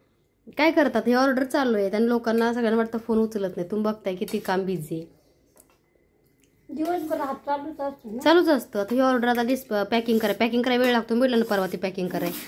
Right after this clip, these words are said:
Speaker 1: तर किती पॅकिंग असतं, पॅकिंग करा, कुरिअर ऑफिसमध्ये जाऊन द्या, तुमच्यापर्यंत पोचलंय का नाही, ते फोन चालू असतात लोकांचे सारखे, स्वामी सेवेकर यांचे. मग ते कुरिअरचा पण, अ, फॉलोअप घ्यावा लागतो ना.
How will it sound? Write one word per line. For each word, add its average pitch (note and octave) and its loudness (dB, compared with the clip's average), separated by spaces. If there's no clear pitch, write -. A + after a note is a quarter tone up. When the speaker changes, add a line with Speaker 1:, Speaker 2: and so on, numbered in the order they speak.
Speaker 1:
तर G#3+ 2
किती B3 2
पॅकिंग A#3+ 4
असतं, F#3 -4
पॅकिंग G#3 0
करा, F#3 -2
कुरिअर G3 0
ऑफिसमध्ये G3+ -2
जाऊन F#3 0
द्या, E3 -2
तुमच्यापर्यंत A3+ 4
पोचलंय A3+ 2
का A3 -2
नाही, G3 0
ते G#3+ 0
फोन B3 4
चालू A3+ 4
असतात A3 -2
लोकांचे F#3 -4
सारखे, E3+ -8
स्वामी F#3 -2
सेवेकर F3+ -2
यांचे. E3+ -4
मग G3 -8
ते G#3 2
कुरिअरचा A3 0
पण, A3 0
अ, G#3 -2
फॉलोअप G3+ 0
घ्यावा G3+ -2
लागतो F#3 -6
ना. F#3 -6